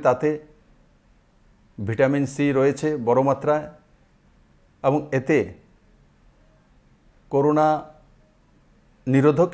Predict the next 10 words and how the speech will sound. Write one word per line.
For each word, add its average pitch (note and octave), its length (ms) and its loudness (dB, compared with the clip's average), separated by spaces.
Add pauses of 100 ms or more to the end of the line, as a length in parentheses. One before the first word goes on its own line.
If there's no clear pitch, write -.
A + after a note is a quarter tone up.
হিসাবে G#2+ 320 -4 (2750)
আমরা B2+ 220 0 (120)
লাভান্বিত C#3 400 0 (120)
হব। D3 120 -4 (1040)
আর E3+ 200 0
তার D#3+ 200 4
সঙ্গে D#3+ 280 -2
সঙ্গে B2 240 -4 (3000)
আমাদের B2+ 340 0 (120)
যে C3+ 100 2